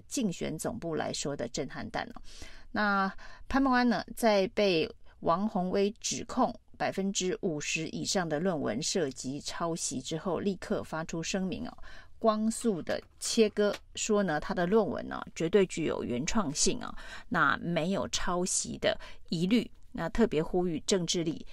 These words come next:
不要进入校园凌驾学术之上哦，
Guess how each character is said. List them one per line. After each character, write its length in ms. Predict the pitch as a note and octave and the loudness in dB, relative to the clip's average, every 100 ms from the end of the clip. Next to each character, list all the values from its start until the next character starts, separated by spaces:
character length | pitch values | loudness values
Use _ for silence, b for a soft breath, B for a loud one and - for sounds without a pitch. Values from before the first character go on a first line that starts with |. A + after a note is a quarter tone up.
| B B | B B
不 140 | - E3 | -4 0
要 260 | F3 D3+ - | 2 0 -2
进 240 | - F#3 D#3 | -4 -2 -2
入 280 | F3 D#3 - b b | -2 -2 -4 b b
校 360 | - - F#3+ A#2 | -4 0 2 2
园 280 | F2 D2+ D3 | -2 -4 -2
凌 180 | D3+ D#3 | -4 -4
驾 240 | F3+ D#3 | -2 -2
学 240 | - D#3+ - | -4 -4 -4
术 220 | - D3 | -2 -4
之 120 | - | -4
上 280 | D#3+ - | 0 0
哦， 100 | F#2+ | 0